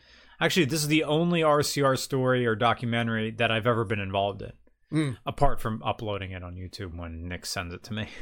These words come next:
Speaker 2: <laughs>
Speaker 1: Jeff V says, "Good luck in Austin. Have a blast. Tell Steph Schrader she's one of the best writers on, on Jalopnik." Hell yeah, she is.
Speaker 2: Is she
Speaker 1: She
Speaker 2: still
Speaker 1: is.
Speaker 2: on Jalopnik?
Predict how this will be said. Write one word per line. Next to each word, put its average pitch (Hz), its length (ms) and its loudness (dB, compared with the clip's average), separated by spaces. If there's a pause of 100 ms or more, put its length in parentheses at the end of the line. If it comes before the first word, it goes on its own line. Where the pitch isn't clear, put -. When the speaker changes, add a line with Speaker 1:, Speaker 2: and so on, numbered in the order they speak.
Speaker 2:
<laughs> 156 460 4 (1600)
Speaker 1:
Jeff 175 320 2
V 180 280 2
says, 131 260 2
"Good 147 200 2
luck 165 200 4
in 139 100 4
Austin. 123 420 2
Have 127 240 2
a 131 60 2
blast. 117 520 2 (100)
Tell 127 160 4
Steph 143 300 2
Schrader 135 400 4
she's 117 180 -2
one 123 100 2
of 120 40 4
the 117 80 0
best 117 260 0
writers 117 320 4
on, 107 160 -2
on 107 200 0
Jalopnik." 104 460 0
Hell 185 160 2
yeah, 190 200 6
she - 200 0
is. 117 240 0 (340)
Speaker 2:
Is 143 80 0
she 220 120 2
Speaker 1:
She 143 80 6
Speaker 2:
still 247 120 6
Speaker 1:
is. 247 40 4
Speaker 2:
on 262 140 2
Jalopnik? 277 600 -6